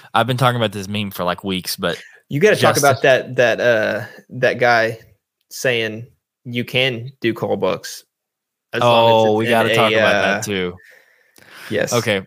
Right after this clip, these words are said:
Speaker 1: okay, I'll do a two-part. So first part, my Uncle Justin posted a meme on Facebook,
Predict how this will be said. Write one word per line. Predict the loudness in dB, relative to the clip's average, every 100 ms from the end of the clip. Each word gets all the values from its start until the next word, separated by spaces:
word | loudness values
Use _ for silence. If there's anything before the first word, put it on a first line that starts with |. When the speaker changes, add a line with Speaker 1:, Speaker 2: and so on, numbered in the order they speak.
| -6
Speaker 1:
okay, | -6 -2
I'll | 0 0
do | -4
a |
two-part. | -6 -10 -4 -4 -4 _
So | -6 -4
first | 0 0 0
part, | 0 0 0 _ -20 -20 -14 -2
my | -2
Uncle | -2 -4
Justin | -4 -4 -4
posted | -6 -6 -6 -8
a |
meme | -8 -8
on | -8
Facebook, | -8 -8 -8 -6 -6 -8